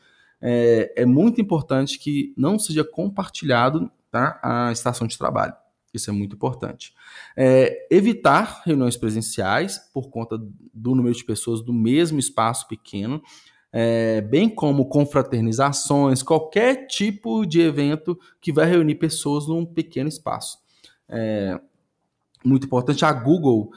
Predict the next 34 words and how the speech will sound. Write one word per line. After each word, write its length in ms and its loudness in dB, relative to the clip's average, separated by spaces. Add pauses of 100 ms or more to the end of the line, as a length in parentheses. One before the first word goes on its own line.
(180)
é, 140 -2
liberou 400 0
suas 220 -6
ferramentas 600 -4
de 100 -10
trabalho, 520 -2
que 100 -10
geralmente 340 -4
são 160 -8
pagas, 640 -6 (280)
e 200 -2
uma 180 0
dessas 300 -2
ferramentas 460 2
é 40 6
o 40 0
Google 260 2
Hangouts, 600 0
que 100 -10
eu 40 -2
recomendo, 640 0
que 100 -6
a 80 -4
Friends 480 -6
usa, 260 -2
que 120 -6
a 40 -2
maioria 300 0
das 140 -4
pessoas, 680 -4 (260)
que 80 -6
as 140 0
empresas 520 0
usam 440 0